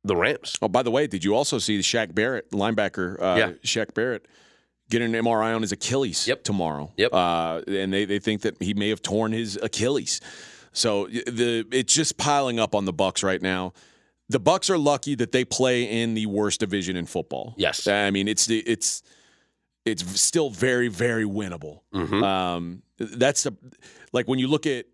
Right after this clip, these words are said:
Speaker 2: Green Bay and their issues, it's like the Vikings keep on winning games. I don't know if the Vikings are great or not, but they keep winning football games. They're running away from the Packers. Nobody's running away with the N F C South.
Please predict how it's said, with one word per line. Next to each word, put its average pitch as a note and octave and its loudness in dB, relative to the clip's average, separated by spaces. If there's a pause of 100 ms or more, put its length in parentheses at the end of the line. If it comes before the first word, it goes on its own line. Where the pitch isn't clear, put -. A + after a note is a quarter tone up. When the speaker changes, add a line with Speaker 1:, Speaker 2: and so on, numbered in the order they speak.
Speaker 2:
Green C3 0
Bay B2 0 (680)
and A#2 0
their D#3 4
issues, A2+ 0
it's G#2+ -2
like G#2+ 0
the G#2+ -2
Vikings A#2+ 0
keep - -4
on G2+ 0
winning G#2 -2
games. G2+ -4
I G2+ 2
don't B2 2
know A2+ 0
if F#2+ -2
the G2 -4
Vikings G#2 0
are F#2 -4
great G2 -2
or F2+ -6
not, G#2 0 (360)
but G#2 0
they D3 2
keep A2+ -4
winning G#2 -2
football G#2 0
games. F#2 -4 (840)
They're B2+ 2
running B2+ 0
away C#3+ 2
from G#2+ -6
the F#2 -2
Packers. F#2+ -2 (400)
Nobody's C#3+ 2
running A#2+ 0
away G2 0
with E2+ -4
the G2+ -2
N F2+ -2
F E2+ -6
C F2+ -8
South. D#2 -4